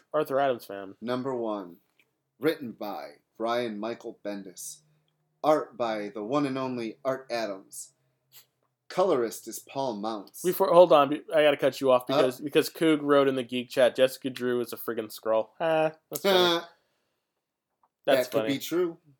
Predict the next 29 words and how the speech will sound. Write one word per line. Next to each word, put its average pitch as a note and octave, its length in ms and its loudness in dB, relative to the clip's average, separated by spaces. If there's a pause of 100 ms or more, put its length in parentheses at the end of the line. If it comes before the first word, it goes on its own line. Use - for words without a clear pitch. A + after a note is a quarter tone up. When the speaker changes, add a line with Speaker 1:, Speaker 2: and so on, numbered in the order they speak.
(180)
Speaker 1:
That's - 280 -14
funny. - 280 -18 (760)
Speaker 2:
Uh, A#2 260 -4 (120)
and, B2 360 -6
uh, A2+ 400 -2 (1600)
the A2+ 80 -4
letterer B2+ 500 2
was G#2+ 180 -8
V B2 200 -10
C's A#2+ 340 -12
Corey A2+ 460 -8 (160)
Pettit. - 240 -18 (280)
Speaker 1:
V - 120 0
C's - 220 -2
killing A#3 400 10
it. - 120 -10 (220)
Speaker 2:
V A2 80 -14
C's G2+ 260 -14
everywhere. F#2 480 -12 (1120)
V G#2+ 140 -16
C's - 340 -12
everywhere. - 440 -20 (1200)
So - 120 -2
what C4 80 2
did C4 120 2
you C4+ 100 -4
think C#4 160 -2
of A3+ 80 4
this? - 440 -4